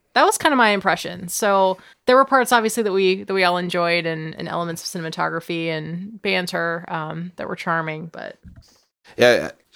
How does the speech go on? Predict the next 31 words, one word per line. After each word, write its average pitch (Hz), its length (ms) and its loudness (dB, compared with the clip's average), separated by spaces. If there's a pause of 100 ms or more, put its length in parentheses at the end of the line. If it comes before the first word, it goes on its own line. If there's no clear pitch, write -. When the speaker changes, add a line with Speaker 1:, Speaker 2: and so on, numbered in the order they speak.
Speaker 2:
I - 120 4
thought 131 200 6
the 123 60 4
movie 110 240 6
started 95 380 2
really 98 200 2
strong, 80 540 0
and 73 220 0
the, 62 580 0
you 53 100 -10
know, 62 280 -4 (280)
character 117 380 4
interactions 104 600 4
between, 98 380 -4
you 92 60 -2
know, 90 120 0
Butch 90 320 -4
and 92 120 -6
Sundance 90 760 0
and 80 180 -6
the, 50 400 -6
the - 100 -12
gang 67 360 -4
and 71 80 -6
all 76 100 -4
of 87 80 -8
the 87 80 -12
supporting 95 400 -2
characters 90 640 -2
were 78 160 0
all, 73 500 0